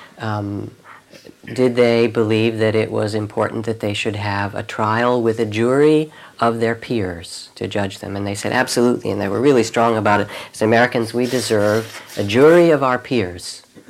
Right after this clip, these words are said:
to judge our guilt or innocence. Then further down in this poll, they were asked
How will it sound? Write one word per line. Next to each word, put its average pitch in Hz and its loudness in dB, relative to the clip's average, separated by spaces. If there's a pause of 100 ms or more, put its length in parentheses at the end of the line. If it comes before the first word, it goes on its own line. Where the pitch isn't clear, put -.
(520)
to 104 -6
judge 98 -4
our 101 -2 (300)
guilt 101 -2
or 107 -4
innocence. - -12 (800)
Then 117 0
further 117 2
down 123 4
in 107 -2
this 92 -6
poll, 95 -8
they 104 -4
were 104 -4
asked 101 -6